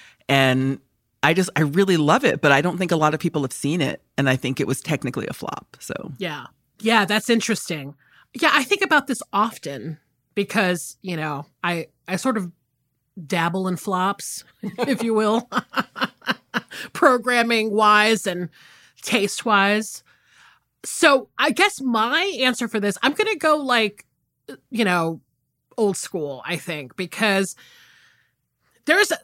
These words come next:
Speaker 2: there's, I think about Elizabeth Taylor often. We've talk-, we've talked about her often on this podcast, and we've talked about her kind of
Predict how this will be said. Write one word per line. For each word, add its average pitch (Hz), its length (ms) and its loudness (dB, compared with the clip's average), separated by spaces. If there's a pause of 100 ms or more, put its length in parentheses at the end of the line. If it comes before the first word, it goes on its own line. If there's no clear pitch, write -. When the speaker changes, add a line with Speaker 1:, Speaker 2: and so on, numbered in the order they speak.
(120)
Speaker 2:
there's, 330 240 0 (200)
I 302 120 4
think 427 220 0
about 415 300 4
Elizabeth 233 440 2
Taylor 185 560 -2 (100)
often. 165 600 -4 (160)
We've 233 180 0
talk-, 233 320 2 (100)
we've 247 220 0
talked 269 280 2
about 220 220 2
her 180 380 -2 (100)
often 175 340 -4
on 165 100 -4
this 156 140 -10
podcast, 160 840 -8 (460)
and 240 140 2
we've 302 160 4
talked 277 340 2
about 240 380 2
her 208 520 0 (180)
kind 208 340 0
of 185 200 -2